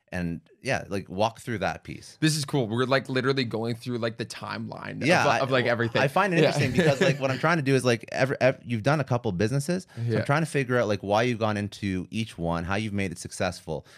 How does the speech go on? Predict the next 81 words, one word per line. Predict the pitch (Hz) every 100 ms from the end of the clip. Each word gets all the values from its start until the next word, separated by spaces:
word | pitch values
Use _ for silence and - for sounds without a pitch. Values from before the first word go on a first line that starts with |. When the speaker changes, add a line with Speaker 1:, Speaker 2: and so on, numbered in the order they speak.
| -
Speaker 1:
and | -
sort | 107
of, |
like, | 107 95
lessons | 101 - 101 90
to |
pull | - 98
out | 92 92
of | 80
that | 92 85
particular | 95 - 92 80
business. | 76 85 113 131
Because | 104 110 104 - - - _
I | 104 123
know | 131
people | 123 107
that | 107
are | 98
gonna | 95
be | 90
listening | 101 90
to |
this | 80 90
that | 87 82 _ _ _
are | - 95
trying | - 98
to | 80
start, | - 71
like, | 62
a | 67
social | 85 76 73
agency. | 69 69 67 73
So, | 67 85
like, | 82 82
from | - 104 98
day | 95
one, | 92 101
like, | 92 85
what | 90
are |
the | 92
things | 95 87
you | 87
wanna | 87 80
get | 85
into? | 90 - 62 - - -
Well, | 80
you're | 78
trying | - 82
to |
hire | 73 78
the | 78
right | 78 -
people. | 98 92 92
You're | 71
trying | 85
to | 78
figure | 82 71
out |
how |
to | 69
scale | - 82
yourself. | 82 - 85
Like, | 82
don't | 80 80
do | 85
all |
the | 78
work | 73 -
yourself. | 71 98 92 - - -
Maybe | 85 85
try | - 87
and | 80
find | 85 71
retainer | - 85 85
clients | 85 80 80
is | -
another | 78 80
thing | 78
you | 73
mentioned | 76 76 80 73